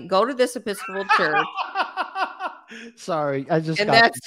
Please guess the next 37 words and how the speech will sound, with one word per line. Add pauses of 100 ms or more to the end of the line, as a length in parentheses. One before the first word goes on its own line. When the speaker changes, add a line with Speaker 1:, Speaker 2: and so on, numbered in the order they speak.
(220)
Speaker 1:
<laughs>
and
that's
where
I
had
been
going
the,
the
whole
time
I
worked
at
Planned
Parenthood,
right?
'Cause
they
all
love
that
I
worked
at
Planned
Parenthood.
They
love
abortion.
Episcopal
church
loves
abortion.
Okay,
so